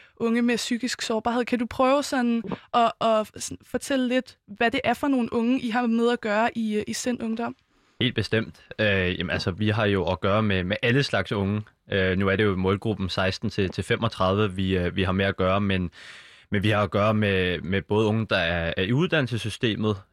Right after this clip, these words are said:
Speaker 2: øh, nogen, der står uden uddannelsessystemet, øh, nogen på arbejdsmarkedet, nogen udefra, og det er,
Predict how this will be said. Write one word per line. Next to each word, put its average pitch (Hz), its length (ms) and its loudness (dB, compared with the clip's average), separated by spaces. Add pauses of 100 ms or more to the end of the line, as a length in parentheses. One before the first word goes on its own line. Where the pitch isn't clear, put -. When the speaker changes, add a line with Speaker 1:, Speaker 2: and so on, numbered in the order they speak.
Speaker 2:
øh, 101 220 4
nogen, 104 200 0
der 110 100 -2
står 87 240 -4
uden 147 260 -2
uddannelsessystemet, 113 760 -2 (220)
øh, 92 140 2
nogen 107 220 0
på - 100 0
arbejdsmarkedet, 95 680 0
nogen 98 180 -2
udefra, 95 380 -2
og 95 140 -4
det 113 160 2
er, 98 240 2